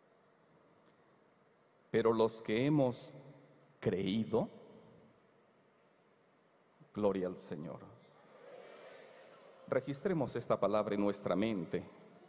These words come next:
conservémosla en nuestro corazón. Enseguida verás por qué, hermano. "Pero los que hemos creído, entramos en el reposo".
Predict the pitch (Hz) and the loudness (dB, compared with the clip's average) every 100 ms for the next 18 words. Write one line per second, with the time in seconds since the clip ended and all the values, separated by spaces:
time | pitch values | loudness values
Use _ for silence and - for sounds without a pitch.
0 | - 110 107 - 113 117 110 104 101 95 | -4 0 0 0 2 4 2 2 2 2
1 | 95 - 92 90 92 - 95 87 - - | 0 -4 0 0 0 -2 -2 -2 -2 -2
2 | 107 - 123 147 101 98 95 - - 98 | -2 -2 -2 0 0 2 0 -2 -6 -6
3 | - 90 80 - 90 92 - - - - | -6 -6 -4 -4 -6 -6 -10 -18 -20 -20
4 | - - - - - - - _ _ _ | -20 -20 -20 -20 -20 -20 -20 _ _ _
5 | 135 139 135 135 - - 160 247 214 - | 4 6 6 4 2 0 2 4 2 -2
6 | - 110 101 98 87 160 - - - - | -2 0 2 0 2 0 -2 -14 -20 -20
7 | - - - _ _ _ _ _ 113 98 | -20 -20 -20 _ _ _ _ _ 0 4
8 | 98 - 117 127 113 107 - - - - | 4 4 4 4 2 2 -2 -12 -18 -2
9 | 107 98 98 92 95 - 87 82 - 87 | 2 2 4 2 2 0 -2 -4 -4 -4
10 | 80 - - | -4 -8 -14